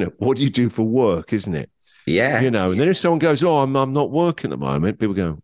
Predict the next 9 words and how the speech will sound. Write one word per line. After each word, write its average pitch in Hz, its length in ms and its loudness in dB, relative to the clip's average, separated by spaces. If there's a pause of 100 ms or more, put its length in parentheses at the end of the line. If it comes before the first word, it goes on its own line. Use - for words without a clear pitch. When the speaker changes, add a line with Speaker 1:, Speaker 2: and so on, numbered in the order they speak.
(140)
Speaker 1:
they 107 80 -2
don't 143 160 0
say - 160 0
anything, 92 220 0
but 80 80 -2
it's - 120 -4
like, 90 180 0 (920)
Speaker 2:
<laughs> - 180 -20 (580)
Yeah, - 380 -2